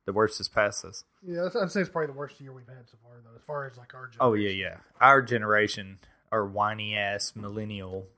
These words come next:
Speaker 2: I don't,
Speaker 1: generation.
Speaker 2: I don't consider us millennials.
Speaker 1: We're right there on the cusp.
Speaker 2: Yeah. But I think, I think that, that definition
Speaker 1: Is, is false, because I think the definition should go off of,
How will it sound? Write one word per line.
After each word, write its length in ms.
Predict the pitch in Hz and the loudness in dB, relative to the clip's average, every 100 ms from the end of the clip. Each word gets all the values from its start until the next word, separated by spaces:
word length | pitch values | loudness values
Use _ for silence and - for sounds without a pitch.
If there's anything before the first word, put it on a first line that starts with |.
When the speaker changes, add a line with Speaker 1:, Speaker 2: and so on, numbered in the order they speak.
| _ _ _ _ _ _ | _ _ _ _ _ _
Speaker 2:
I 20 | 120 | 0
don't, 60 | |
Speaker 1:
generation. 500 | 98 95 95 - 95 - - | 2 2 2 -2 -16 -18 -6
Speaker 2:
I 60 | 190 | 0
don't 200 | 185 160 | 0 0
consider 380 | - - 127 123 | -10 -20 -20 -20
us 60 | - | -20
millennials. 400 | - - - - - | -20 -20 -20 -20 0
Speaker 1:
We're 160 | 117 104 | 4 4
right 300 | 95 107 107 | 4 2 4
there 160 | 107 101 | 2 2
on 120 | 101 | 0
the 60 | |
cusp. 380 | 95 95 82 - 127 | -2 -4 -4 -10 -16
Speaker 2:
Yeah. 220 | 123 123 _ _ _ _ _ _ _ - | -20 -20 _ _ _ _ _ _ _ 2
But 160 | 190 | 4
I 80 | 185 | 4
think, 180 | 175 175 _ - | 2 -4 _ -12
I 60 | |
think 160 | - 180 _ _ 160 | -6 -6 _ _ -6
that, 240 | 160 151 - _ _ _ - | -4 -4 -10 _ _ _ -12
that 180 | 147 135 _ _ _ _ 143 | -12 -12 _ _ _ _ -10
definition 680 | 160 156 143 143 165 156 156 _ _ _ _ _ _ _ _ - | -10 -8 -14 -12 -12 -12 -16 _ _ _ _ _ _ _ _ -2
Speaker 1:
Is, 280 | 110 101 92 | 0 0 -2
is 160 | 117 113 | 0 0
false, 380 | - 110 98 - | 4 6 4 0
because 360 | 113 - 107 - | -6 -4 -4 0
I 140 | 117 | 0
think 300 | 120 151 127 - - | 0 -4 -4 -18 -6
the 80 | 120 | 0
definition 560 | 113 113 113 107 110 101 | 0 0 -4 -6 -8 -8
should 280 | - 95 92 | -10 -10 -4
go 200 | 104 98 | -2 0
off 260 | 98 - | -2 -4
of, 260 | 95 90 | -10 -10